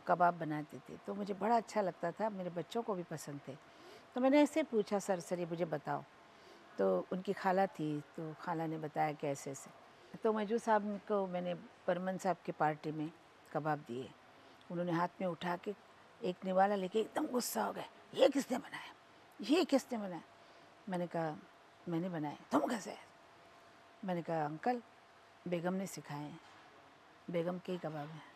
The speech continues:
"हाँ, ऐसे बोलो, तो मेरे घर से हैं।" मैंने कहा, "तो आपके घर से हैं।" <laughs> अ, वो, वो ज़माने के जो गाने थे, बहुत बढ़िया गाने थे। आप देखिए, कोई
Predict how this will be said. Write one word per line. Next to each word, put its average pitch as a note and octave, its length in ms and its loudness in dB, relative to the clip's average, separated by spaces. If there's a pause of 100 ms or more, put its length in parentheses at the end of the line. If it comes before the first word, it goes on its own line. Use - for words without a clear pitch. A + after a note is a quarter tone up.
(440)
"हाँ, F#3+ 360 10
ऐसे A3 200 4
बोलो, G#3 380 6 (280)
तो F#3+ 60 -6
मेरे G3 220 8
घर F#3+ 140 10
से G#3+ 200 6
हैं।" F3 160 4
मैंने F3 180 -2
कहा, F3+ 140 2
"तो F3 100 0
आपके D#3+ 260 -2
घर D3 160 -2
से D#3+ 160 -8
हैं।" E3+ 300 -6
<laughs> - 80 -2 (1080)
अ, A3 180 -2 (140)
वो, C#4 120 4
वो C4 220 2
ज़माने A3 440 0
के C4+ 120 -4
जो A#3+ 120 -2
गाने F3+ 400 -4 (100)
थे, C#3+ 140 -6 (560)
बहुत G3+ 260 -2
बढ़िया D3+ 280 -6
गाने - 140 -12
थे। - 360 -20 (560)
आप G3+ 100 2
देखिए, G3+ 420 2
कोई B3 360 2